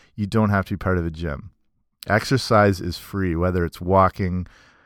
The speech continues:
hiking, biking, jogging, running stairs, swimming. Obviously, you have to pay to get into pools. Well, if you have an outdoor pool, you're good too.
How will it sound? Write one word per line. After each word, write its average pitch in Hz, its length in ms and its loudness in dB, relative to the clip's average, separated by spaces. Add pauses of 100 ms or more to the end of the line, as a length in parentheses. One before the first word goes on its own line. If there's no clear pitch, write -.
(240)
hiking, 98 500 0
biking, 87 560 -2
jogging, 87 840 0 (560)
running 90 240 2
stairs, 87 760 -4
swimming. 87 800 -2 (120)
Obviously, 87 260 -2
you 85 40 2
have 71 60 -6
to 78 80 -6
pay 82 140 -4
to 78 80 -2
get 80 160 -4
into 78 260 -6 (100)
pools. 92 540 -2
Well, 107 180 2
if 104 100 -2
you 98 60 2
have 90 100 2
an 92 60 0
outdoor 90 300 0
pool, 90 240 -4
you're 82 100 -2
good 76 200 -8
too. 92 340 -2